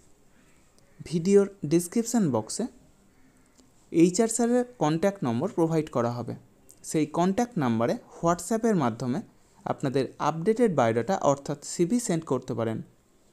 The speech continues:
সিভি শর্টলিস্টেড হলে পরবর্তীতে পার্সোনাল ইন্টারভিউয়ের জন্য ডাকা হবে।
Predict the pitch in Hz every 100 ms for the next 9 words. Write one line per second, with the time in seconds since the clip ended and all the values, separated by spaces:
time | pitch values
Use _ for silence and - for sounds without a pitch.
0 | _ _ _ - - 202 226 214 175 180
1 | 220 226 214 156 127 160 - 151 156 156
2 | 156 151 156 175 - 143 147 - 226 -
3 | 139 139 135 143 131 139 208 160 127 123
4 | 120